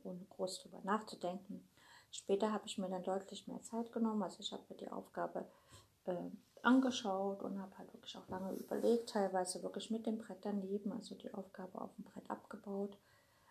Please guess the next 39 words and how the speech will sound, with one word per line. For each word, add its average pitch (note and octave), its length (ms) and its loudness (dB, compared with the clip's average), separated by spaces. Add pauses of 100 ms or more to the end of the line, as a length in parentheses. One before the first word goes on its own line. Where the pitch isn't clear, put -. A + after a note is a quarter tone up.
(120)
also F#3+ 260 -2 (280)
Brett - 260 -6
genommen G3 380 0
und F#3 180 -4 (180)
dann F#3+ 160 -8
die F#3+ 120 -6
Aufgabe - 580 -4 (180)
auf G#3 200 6
dem G3 120 -2
Brett - 300 -8
aufgestellt G3+ 760 0
und G3 160 -8
dann F#3+ 120 -6
ein F#3+ 60 -10
paar F3+ 320 -10
Varianten F#3+ 540 -6
ausprobiert, G#3+ 680 2
was - 140 -6
natürlich - 440 -12
nicht - 180 -6
Sinn F#3 140 -6
und F#3 140 -4
Zweck - 220 -10
der F#3 100 -6
Sache G3 280 -6
ist, G#3+ 240 -4
sondern F3+ 240 -6
man F#3 140 -8
soll G3 160 -8
es G3 100 -10
versuchen, G#3 440 -4
immer G3 220 2
wirklich F#3+ 380 -4 (440)
vom G3+ 260 6
Blatt F#3+ 320 0
zu - 180 -2
lösen. F#3+ 600 2 (600)
Und F#3 460 2 (120)
ja, - 200 -2